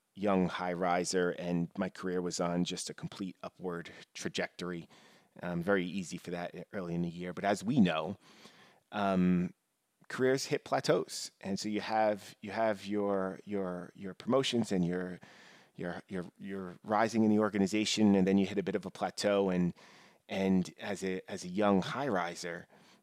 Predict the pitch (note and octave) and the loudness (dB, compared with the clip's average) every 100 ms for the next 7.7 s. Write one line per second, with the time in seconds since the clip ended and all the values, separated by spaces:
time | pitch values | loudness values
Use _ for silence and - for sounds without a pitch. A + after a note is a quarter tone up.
0 | _ - A2 G#2 E2+ F#2 - F#2+ - E2+ | _ -6 -4 -4 -4 -6 -4 -4 -6 -6
1 | F2 F2+ D#2+ E2 - - - F#2 E2+ - | -6 -6 -8 -8 -8 -10 -6 -6 -6 -8
2 | D#2+ - - E2+ E2+ F2 - F3+ E2+ E2 | -10 -10 -14 -12 -10 -10 -4 -4 -4 -8
3 | D2+ E2+ - - - _ _ - - G#2 | -10 -10 -12 -14 -20 _ _ -14 -2 4
4 | A2 F2 F#2+ D#2 F2 E2 E2 A2 _ - | 4 4 -4 -8 -6 -8 -8 -16 _ -14
5 | - G#2 F2+ - - - A2+ F#2+ - G2 | -6 -4 -6 -12 -16 -8 -6 -6 -8 -6
6 | - G2 F#2 - - A2+ G2+ F#2 - F#2 | -6 -6 -10 -16 -4 0 0 -2 -6 -8
7 | - F#2 F2 F2+ E2 F2 | -8 -10 -10 -10 -8 -6